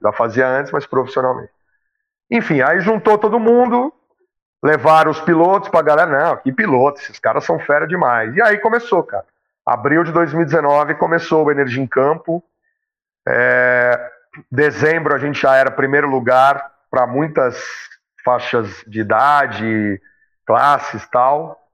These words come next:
né, que tem a, a aferição, que tem a medição. E desde então tá sendo essa alegria aí, tá fazendo Energia em Campo hoje com um público muito grande e a gente agradece muito.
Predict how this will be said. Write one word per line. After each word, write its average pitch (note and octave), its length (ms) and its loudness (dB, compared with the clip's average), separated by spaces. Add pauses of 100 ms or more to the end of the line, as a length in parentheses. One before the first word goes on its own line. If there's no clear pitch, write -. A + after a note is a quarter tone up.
(140)
né, A#2 140 0
que A#2+ 140 -16
tem A#2+ 140 2
a, A2+ 160 2
a - 180 -2
aferição, A#2 520 -2
que A2 80 -12
tem A#2 100 0
a A2+ 40 -2
medição. A2+ 540 -4 (760)
E D3 80 0
desde D3+ 240 0
então E3 600 -2 (300)
tá C3+ 140 2
sendo C#3 300 -2
essa - 160 -2
alegria C3 440 2
aí, A#2+ 100 0
tá A#2+ 140 -2
fazendo A#2+ 360 -2
Energia A#2 300 -2
em A2+ 60 -6
Campo A#2 360 -2
hoje A#2+ 280 0
com A#2+ 320 -8
um G2+ 60 -16
público A#2 360 -4
muito B2 220 -4
grande A2 340 -2
e A#2+ 60 2
a A2+ 60 0
gente A2 200 -6
agradece A#2 460 -2
muito. F#2+ 200 -10